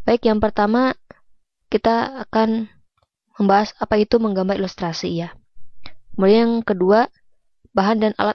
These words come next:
apa saja yang digunakan untuk menggambar ilustrasi.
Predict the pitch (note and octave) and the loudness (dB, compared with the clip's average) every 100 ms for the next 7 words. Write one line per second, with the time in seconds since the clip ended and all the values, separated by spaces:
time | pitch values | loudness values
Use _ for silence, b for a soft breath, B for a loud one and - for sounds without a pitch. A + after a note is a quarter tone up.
0 | - - F#3+ G3+ F#3+ G3+ - _ _ G3+ | -4 -6 -6 -4 -2 -2 -4 _ _ -4
1 | G3 F#3+ F#3+ F#3+ G#3 - F#3+ A3 G3 F3+ | -2 0 0 2 0 0 -2 0 0 0
2 | F3+ G3 - F#3 F3 - E3+ - F#3+ F3 | 2 0 0 -4 -4 -4 -6 0 0 0
3 | - | -6